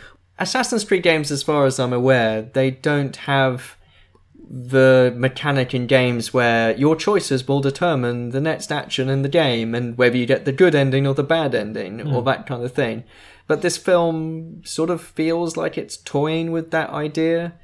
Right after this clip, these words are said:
Speaker 2: Yeah.
Speaker 1: In the next sequence, when he's back in the Animus, he is in the sequence in which, uh, the prince is being exchanged for the apple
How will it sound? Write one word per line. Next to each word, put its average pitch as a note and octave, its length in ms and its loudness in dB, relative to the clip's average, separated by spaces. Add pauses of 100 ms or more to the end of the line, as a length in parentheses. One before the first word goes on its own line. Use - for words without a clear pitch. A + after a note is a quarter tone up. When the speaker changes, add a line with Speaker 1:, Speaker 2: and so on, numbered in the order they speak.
(220)
Speaker 2:
Yeah. E3 160 2
Speaker 1:
In C3 60 4
the D#3 60 2
next - 420 -2
sequence, A#2+ 760 -4
when B2+ 140 2
he's B2+ 420 -2 (220)
back C3+ 260 2
in A#2 120 -2
the A2 160 0
Animus, A2+ 720 -6 (360)
he A#2+ 460 0
is A#2 640 0 (160)
in C3 260 4
the A#2 260 -2
sequence A#2+ 680 -2
in A2+ 160 -2
which, - 520 -2 (320)
uh, A2+ 280 2
the A2+ 160 -4
prince - 640 -4 (240)
is A#2+ 160 -4
being A#2+ 260 -2
exchanged A#2 720 -2
for B2+ 260 0
the A#2+ 140 0
apple B2 640 -6